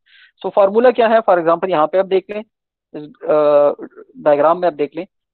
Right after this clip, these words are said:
एक्स वन माइनस फिफ्टीन है, वाई वन कितना है? माइनस ट्वेंटी है। Similarly, आपके पास एक्स टू कितना है? वो है फ़ोर्टी, और वाई टू आपके पास टेन है। तो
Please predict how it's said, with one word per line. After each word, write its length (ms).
एक्स 200
वन 100
माइनस 300
फिफ्टीन 380
है, 100
वाई 160
वन 180
कितना 320
है? 140
माइनस 260
ट्वेंटी 240
है। 180
Similarly, 480
आपके 320
पास 400
एक्स 200
टू 120
कितना 340
है? 200
वो 200
है 120
फ़ोर्टी, 460
और 200
वाई 180
टू 160
आपके 260
पास 280
टेन 180
है। 140
तो 140